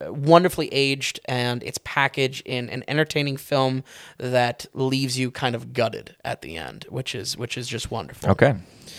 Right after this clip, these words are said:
Speaker 1: Like I said, a big boy alert. We're
Speaker 2: Yeah.
Speaker 1: gonna go ahead and give Munich an eighty-five.
Speaker 2: Wow, okay.
Speaker 1: <laughs>
Speaker 2: That's a phenomenal, that's very good.
Speaker 1: It's a good, good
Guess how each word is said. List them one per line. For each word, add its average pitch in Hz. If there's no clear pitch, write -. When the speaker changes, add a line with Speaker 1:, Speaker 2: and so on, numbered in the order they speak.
Speaker 1:
Like 156
I 160
said, 156
a 156
big 165
boy 165
alert. 160
We're 180
Speaker 2:
Yeah. 180
Speaker 1:
gonna 170
go 165
ahead 156
and 147
give 151
Munich 151
an 117
eighty-five. 117
Speaker 2:
Wow, 98
okay. 254
Speaker 1:
<laughs> -
Speaker 2:
That's 151
a -
phenomenal, 131
that's -
very 110
good. 80
Speaker 1:
It's 143
a 131
good, 147
good 139